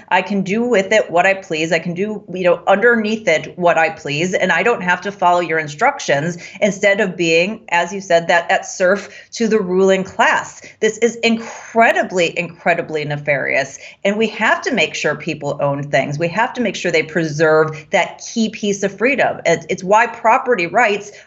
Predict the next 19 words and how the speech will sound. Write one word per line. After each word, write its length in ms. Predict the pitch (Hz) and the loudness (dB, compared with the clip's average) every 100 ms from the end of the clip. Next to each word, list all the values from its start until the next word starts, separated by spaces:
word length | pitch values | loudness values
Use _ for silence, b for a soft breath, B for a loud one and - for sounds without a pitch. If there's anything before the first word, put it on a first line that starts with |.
| B | B
are 100 | 202 | 2
that 220 | 208 208 208 | 4 2 0
essential, 760 | 196 214 202 208 214 208 196 B _ - | -4 0 0 0 2 2 0 B _ 2
um, 320 | 170 170 165 - 185 | 4 4 -2 -14 -10
you 120 | 185 | -2
know, 160 | 170 170 180 - - | -2 -2 -8 -12 -4
leg 260 | 196 226 | 0 2
of 140 | 233 196 | 2 0
the 80 | 185 | -2
stool 560 | - 233 311 202 156 | -2 -2 2 4 2
in 120 | 170 | 0
terms 360 | 180 - 208 202 | -2 -2 -2 0
of 100 | 202 | 2
our 200 | 196 196 | 4 4
individual 680 | 190 196 196 175 185 185 185 | 0 -2 0 0 0 0 2
rights 300 | 180 180 180 | 4 2 0
and 80 | 190 | 0
our 100 | 190 | 0
freedoms. 760 | 190 247 269 - - - - | 0 0 0 -4 -8 -14 -16